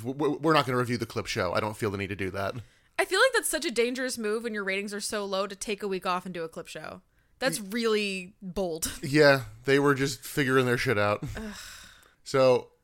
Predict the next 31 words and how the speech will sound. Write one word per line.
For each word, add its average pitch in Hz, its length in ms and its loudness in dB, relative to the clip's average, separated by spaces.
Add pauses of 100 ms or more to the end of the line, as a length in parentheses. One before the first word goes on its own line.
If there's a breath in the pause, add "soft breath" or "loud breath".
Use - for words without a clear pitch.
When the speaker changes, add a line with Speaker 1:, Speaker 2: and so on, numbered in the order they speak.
(300)
Speaker 1:
you're 160 140 0
gonna 339 140 2
see 302 140 2
Ready 226 160 4
to 202 40 6
Rumble 196 200 2
soon. 170 320 -2 (300)
Speaker 2:
Woo! 554 440 4 (300)
Speaker 1:
Which - 140 -2
I - 20 4
realized 180 400 4
because 143 400 0
of 143 100 0
our 131 280 4 (260)
end 147 240 2
of 127 320 0
the, 131 180 2
the 113 160 -8
episode 131 360 -2
awards, 117 440 0 (420 soft breath)
best 165 440 4
bit 196 180 8
and 156 160 0
worst 175 320 2
bit 110 380 -4
could - 180 2
apply. 196 380 -6 (500)
Speaker 2:
To 196 140 -4
Ready 233 180 4
to 254 80 0
Rumble? 220 240 -2